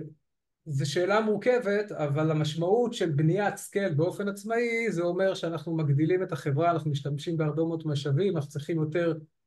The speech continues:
תהליכים, יותר אנשים, יותר ריסורסס, ואנחנו נמצאים שוב ושוב באיזשהו מין תהליך של אפילו חברה שהופכת למין איזשהו ארגון ש-, ש-, שנמצאת בתהליך יומיומי. אני, אה,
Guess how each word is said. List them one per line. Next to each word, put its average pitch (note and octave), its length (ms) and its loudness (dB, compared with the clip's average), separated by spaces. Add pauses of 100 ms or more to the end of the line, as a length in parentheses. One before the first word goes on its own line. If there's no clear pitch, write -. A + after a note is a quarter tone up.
(140)
תהליכים, F#3 840 2
יותר E3 420 2
אנשים, G3 580 0
יותר D#3+ 260 0
ריסורסס, F#3+ 540 -4
ואנחנו D#3+ 240 -4
נמצאים E3+ 440 -2
שוב A3 280 -8
ושוב G3 300 -6
באיזשהו F3 440 -6
מין F3+ 140 -6
תהליך E3+ 520 -2
של E3+ 300 -2 (1080)
אפילו A3 540 -2
חברה F3+ 420 2
שהופכת F#3+ 520 0
למין F#3 260 2
איזשהו E3+ 400 -2
ארגון G3+ 500 2
ש-, - 140 -6
ש-, D#3+ 500 -2
שנמצאת D#3+ 680 2
בתהליך D#3+ 520 0
יומיומי. E3+ 600 2
אני, G#3 520 4
אה, E3+ 120 2